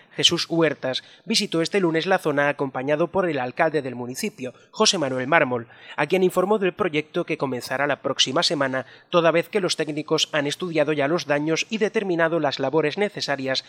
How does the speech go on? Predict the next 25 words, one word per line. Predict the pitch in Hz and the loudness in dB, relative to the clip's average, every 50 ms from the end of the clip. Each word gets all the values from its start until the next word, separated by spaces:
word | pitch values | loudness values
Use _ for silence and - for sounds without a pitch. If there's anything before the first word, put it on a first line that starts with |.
| - - _ | -16 -20 _
para | - 208 214 220 | 0 2 2 2
restituir | 208 170 151 - - 226 - - 160 170 175 180 170 | 2 0 -2 -2 -4 -4 -6 0 0 2 2 2 2
la | 180 196 202 | 2 4 4
normalidad | 190 160 151 175 175 160 139 131 131 131 135 - - - | 4 4 2 4 2 2 0 0 -2 -2 -2 -2 -2 -4
en | 160 147 143 | -2 -2 0
la | 139 131 | -2 -2
carretera. | - 139 127 123 127 - 123 107 - - - _ _ _ _ _ _ - - - - - | -2 -2 -4 -4 -6 -8 -8 -10 -10 -14 -16 _ _ _ _ _ _ -18 -16 -16 -4 -2
En | 165 160 | 0 4
concreto, | 165 190 185 - - 233 226 - 208 202 185 - - - | 4 4 4 4 2 0 2 2 0 0 0 -2 -10 -2
las | 139 156 147 147 | -2 0 0 2
labores | 147 147 170 202 196 190 - | 2 2 4 4 2 2 0
consistirán | - 165 151 147 220 202 - - 165 165 160 165 165 - | 0 -2 -2 0 -2 -4 -4 -4 0 0 0 0 0 -2
en | 175 160 156 | -2 0 0
la | 156 | 0
estabilización | 147 143 - 165 151 151 151 156 147 156 147 - 202 214 208 | 0 0 0 -2 -2 0 -2 -2 -4 -4 -4 -2 -2 -2 0
del | 160 127 - | 0 -2 -2
deslizamiento | - 131 - 131 135 - - 151 180 190 180 156 143 - 185 196 | -2 -6 -4 -6 -6 -4 -2 0 2 2 2 2 2 0 0 0
mediante | 180 135 127 135 131 127 - 131 | 0 -2 -2 -2 -4 -2 -4 -4
la | 131 127 | -4 -4
ejecución | 123 - - 147 - - 127 - 185 208 202 | -6 -6 -6 -8 -8 -8 -6 0 0 0 2
de | 170 156 | 0 0
dos | 123 160 156 - | 0 0 0 0
pantallas | - 139 127 131 175 175 165 170 156 - | -2 -4 -2 0 0 0 0 -2 -2 -2
de | - 196 | -2 -2
micropilotes | 180 156 - 196 185 180 - 147 135 131 135 - - - - - - | -2 -2 0 0 0 0 0 -2 -4 -4 -4 -4 -4 -2 -2 -4 -4